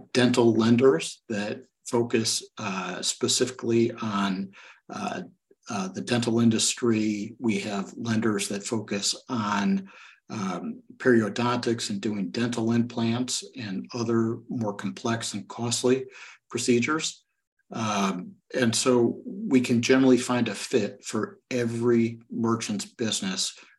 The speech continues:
for the type of product or service that they're selling. And what we know to be the, the,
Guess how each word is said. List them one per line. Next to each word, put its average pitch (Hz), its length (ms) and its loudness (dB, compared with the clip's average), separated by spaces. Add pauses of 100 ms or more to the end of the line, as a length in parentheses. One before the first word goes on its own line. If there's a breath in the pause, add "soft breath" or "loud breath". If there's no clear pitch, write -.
for 110 100 -6
the 101 120 -4
type 107 360 -4
of 98 200 -10
product 110 440 -4
or 98 60 -2
service 101 560 -4
that 101 240 -8
they're 92 260 -6
selling. 117 640 -6 (520 soft breath)
And 110 440 0
what 123 260 2
we 120 120 4
know 123 220 6
to 127 80 6
be 110 160 2
the, 104 240 -8 (280)
the, 104 480 -6